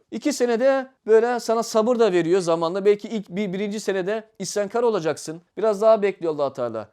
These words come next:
İkinci senede belki aklın başına gelecek. Ve ondan sonra sen tam kamil bir mümin oluyorsun ve hastalığa sabrediyorsun ve öyle ruhunu teslim ediyorsun. Cennete giriyorsun belki. Bilemiyoruz, değil mi? <clears throat> Efendimiz şöyle buyurmaktadır aleyhissalatü vesselam. Bir kul hastalandığı zaman Allah ona iki melek gönderir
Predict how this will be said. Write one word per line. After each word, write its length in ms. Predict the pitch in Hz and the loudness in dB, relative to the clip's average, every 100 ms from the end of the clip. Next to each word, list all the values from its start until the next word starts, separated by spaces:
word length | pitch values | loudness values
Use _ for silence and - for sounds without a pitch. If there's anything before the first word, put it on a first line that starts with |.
| - | -18
İkinci 300 | 175 220 214 | -12 -10 -4
senede 320 | 208 208 208 | -2 -2 0
belki 220 | 208 202 | 0 0
aklın 240 | 190 202 202 | -4 -4 -6
başına 300 | 196 208 214 | -6 -4 0
gelecek. 440 | 208 135 120 - - | 0 0 -6 -10 -4
Ve 100 | 170 | -2
ondan 220 | 190 208 | 0 -2
sonra 240 | 208 196 196 | -2 -4 -4
sen 180 | 196 | -6
tam 220 | 185 190 180 | -4 -6 -4
kamil 400 | 185 175 185 165 | -6 -4 -6 -6
bir 80 | |
mümin 280 | 160 175 190 | -8 -10 -8
oluyorsun 500 | 190 170 156 - 220 - _ | -6 -4 -4 -6 -8 -12 _
ve 60 | 156 | -4
hastalığa 440 | 165 170 175 170 | -2 -6 -4 -6
sabrediyorsun 680 | 156 185 175 156 143 139 196 - _ | -2 -2 -2 -6 -8 -10 -12 -12 _
ve 140 | 120 143 | -10 -6
öyle 220 | 131 131 | -4 -6
ruhunu 320 | 127 123 120 | -8 -12 -12
teslim 320 | 120 110 110 | -14 -14 -14
ediyorsun. 380 | 101 98 - 104 _ | -14 -14 -16 -20 _
Cennete 340 | - 117 104 143 | -12 -12 -12 -14
giriyorsun 440 | 156 175 170 123 | -12 -12 -12 -14
belki. 320 | 110 120 156 - | -14 -14 -20 -16
Bilemiyoruz, 500 | 127 156 131 - _ - | -14 -14 -16 -20 _ -14
değil 160 | 143 180 | -14 -14
mi? 120 | 127 _ - | -18 _ -14
<clears throat> 180 | 147 | -4
Efendimiz 440 | 143 143 175 185 185 | -2 2 0 0 0
şöyle 280 | 175 180 170 | 2 4 2
buyurmaktadır 640 | 147 139 120 117 101 - - | 0 0 -2 -4 -6 -12 -10
aleyhissalatü 540 | 107 110 - 113 110 | -6 -6 -4 -6 -6
vesselam. 400 | 110 - 104 95 - - | -8 -8 -8 -10 -12 -10
Bir 240 | 151 220 | -4 -2
kul 240 | 208 226 190 | -2 -2 2
hastalandığı 580 | 175 - 185 180 180 190 | 2 2 0 2 2 2
zaman 260 | 175 143 | 2 0
Allah 240 | 131 160 190 | 0 0 0
ona 180 | 180 | -2
iki 220 | 170 - 175 | -6 -8 -4
melek 260 | 175 175 | -2 -2
gönderir 420 | 156 143 151 190 | -4 -2 -2 -2